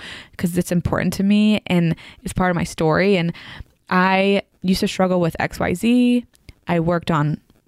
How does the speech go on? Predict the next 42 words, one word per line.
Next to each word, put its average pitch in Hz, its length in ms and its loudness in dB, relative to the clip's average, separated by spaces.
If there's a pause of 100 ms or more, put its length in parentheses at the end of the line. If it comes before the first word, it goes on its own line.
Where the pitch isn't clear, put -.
X - 240 -4
Y - 160 -2
Z, 202 340 2
and 175 160 -2
now 180 300 2
I'm 175 180 0
in 170 80 2
this 160 160 -2
place - 400 -4
where, 160 420 0 (440)
um, 170 260 0
I - 20 0
have 175 200 0
to 175 80 -4
monitor 165 400 2
certain - 240 -6
behaviors 208 760 2 (420)
in 180 60 -2
order 170 220 0
s-, - 160 -6 (120)
to 170 140 0
not 160 240 -2
go 160 100 0
back - 280 -4
to 170 100 -2
this - 380 -6 (100)
old - 180 0
way - 360 -2 (280)
of 160 140 -4
living 147 300 -2
that - 180 -2
wasn't 156 240 -4
helpful - 420 -2
or 175 60 0
fruitful - 340 -4
for - 160 -6
me." - 180 -6 (680)
And 180 100 -4
so 180 160 0
when 170 120 0
I 170 80 0
hear 175 580 2